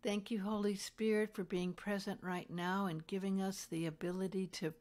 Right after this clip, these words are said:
find the truth within, the truth that makes us stronger,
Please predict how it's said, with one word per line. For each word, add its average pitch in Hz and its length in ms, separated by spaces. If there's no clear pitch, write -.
find 190 360
the - 100
truth 202 600
within, 185 540
the 170 80
truth 220 460
that - 220
makes 185 440
us 196 200
stronger, 190 920